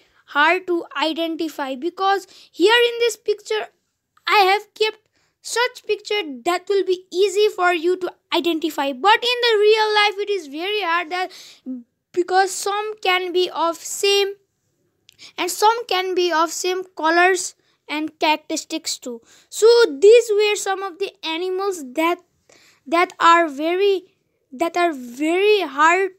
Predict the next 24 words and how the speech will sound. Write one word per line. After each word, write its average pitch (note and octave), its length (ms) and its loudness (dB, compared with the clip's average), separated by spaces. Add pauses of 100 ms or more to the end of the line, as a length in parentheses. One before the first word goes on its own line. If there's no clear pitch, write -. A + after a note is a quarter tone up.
(360)
or D#4 140 -6
that E4 220 -4
are E4 120 -6
very E4 320 0
difficult E4+ 760 -2
to E4 200 -4 (140)
identify. D4+ 640 -2 (440)
So G4 220 -2
don't G#4+ 360 2
forget F#4+ 400 -2
to G4 120 0
subscribe F#4 580 -2
our E4+ 300 0
channel, E4 360 -4
and E4 220 -4
at D#4+ 140 -8
last, E4+ 420 -2
thank D4 320 -4
you. G#4 220 0 (320)
And F4+ 360 2
in G4 300 2
this A4+ 300 4
channel G4+ 420 0 (360)
you E4 260 -2